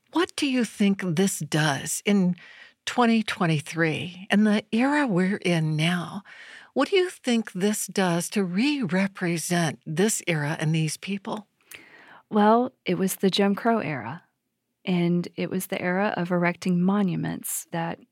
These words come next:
Speaker 2: we're taking down today. It's the era of the people, the portrait sitters. If they were not enslaved, they are perhaps descendants of people who were enslaved.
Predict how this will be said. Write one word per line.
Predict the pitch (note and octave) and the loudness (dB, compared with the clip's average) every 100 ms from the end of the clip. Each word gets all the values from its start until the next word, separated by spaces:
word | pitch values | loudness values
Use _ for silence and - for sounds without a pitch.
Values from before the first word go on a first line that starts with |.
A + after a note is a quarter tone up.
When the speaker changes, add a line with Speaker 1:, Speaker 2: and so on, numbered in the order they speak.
| - | -10
Speaker 2:
we're | E3+ F3+ | -4 -4
taking | A3 A3 C4 | -4 0 2
down | C4 C#4+ B3+ | 4 2 0
today. | - - - F#3+ - - - - - - _ - | -2 -6 -8 -12 -18 -18 -16 -16 -18 -20 _ 0
It's | F3+ E3 - - | 2 2 -2 -4
the | F#3+ - | -2 -2
era | F3+ F3 F#3+ G3+ G#3+ - | -2 0 2 2 0 -2
of | F3 F3 F3+ F#3 - - | 0 2 2 -2 -8 -10
the | |
people, | F#3+ G3+ G3 G3+ | -2 -2 0 0
the | F#3 | 0
portrait | - F3+ G#3 G#3+ | 2 2 2 0
sitters. | F#3+ F#3 G3+ A3+ - - - - - | 0 2 2 0 -4 -16 -18 -20 -2
If | F3+ E3+ | 0 2
they | F3 | 4
were | F3 F3+ | 4 4
not | F3+ F3+ F#3 | 2 0 0
enslaved, | G3 - - E3 F#3 G#3+ - - | -2 -2 -4 -2 -2 -6 -8 -4
they | E3+ | -2
are | F3+ | -2
perhaps | F3+ F#3 - - - | -2 -2 -4 -6 -10
descendants | - - F#3+ F#3 G#3 - - | -8 -2 0 0 0 -4 -4
of | F#3 G3+ G3+ | -2 -2 -4
people | - G3+ A3 | -6 -4 -2
who | A3 | 0
were | A#3+ B3+ | 2 2
enslaved. | B3+ F3+ - F3 E3+ - - | 2 0 -2 -6 -6 -8 -14